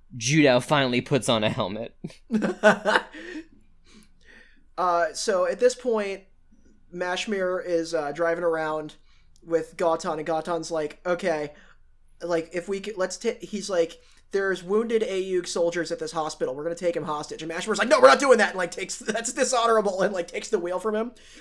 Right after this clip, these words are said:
Speaker 2: because they narrowly <laughs> avoid killing Fa and Camille.
Speaker 1: Yeah, this, this, this episode's very good. Not, d-, n-, nothing of import <laughs> happens,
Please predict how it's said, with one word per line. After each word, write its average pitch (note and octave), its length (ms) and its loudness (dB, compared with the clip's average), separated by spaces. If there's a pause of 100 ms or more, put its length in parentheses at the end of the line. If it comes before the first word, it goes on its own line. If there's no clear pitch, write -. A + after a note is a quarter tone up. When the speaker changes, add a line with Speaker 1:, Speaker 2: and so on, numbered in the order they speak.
Speaker 2:
because G#3+ 240 0
they G#3 120 2
narrowly G#3+ 460 2
<laughs> G#3+ 60 2
avoid A3 440 2
killing G#3+ 460 0
Fa - 360 0
and - 140 -6
Camille. A3 600 -2 (1120)
Speaker 1:
Yeah, D3 180 4
this, F#3 320 0
this, F3+ 460 -4
this F3 260 -4
episode's A#3+ 480 -2
very B2+ 520 2
good. E2+ 440 -8 (300)
Not, D3 600 2 (840)
d-, C#3+ 180 -4
n-, D3 200 -4 (180)
nothing E3+ 360 0
of C#3+ 200 0
import C3 500 0
<laughs> - 60 -20
happens, - 800 -4